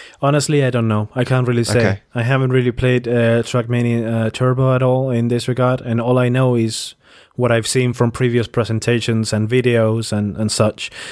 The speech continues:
Speaker 1: But I guess we
Speaker 2: Sure.
Speaker 1: will find out on Friday. I'm definitely gonna get it on P C.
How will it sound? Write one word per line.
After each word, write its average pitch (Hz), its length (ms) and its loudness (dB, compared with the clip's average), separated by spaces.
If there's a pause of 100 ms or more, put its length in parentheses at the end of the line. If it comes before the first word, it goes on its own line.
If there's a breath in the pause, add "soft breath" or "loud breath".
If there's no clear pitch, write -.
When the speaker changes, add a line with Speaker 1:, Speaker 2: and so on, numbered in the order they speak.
Speaker 1:
But 139 140 0
I 156 80 2
guess 185 140 2
we 165 80 4
Speaker 2:
Sure. 151 80 4
Speaker 1:
will 131 120 4
find 120 300 0
out 117 100 2
on 110 120 -2
Friday. 104 360 0
I'm 120 140 0
definitely 131 420 0
gonna 117 200 0
get 113 160 0
it 110 60 -2
on 107 100 0
P 120 160 2
C. 131 320 -2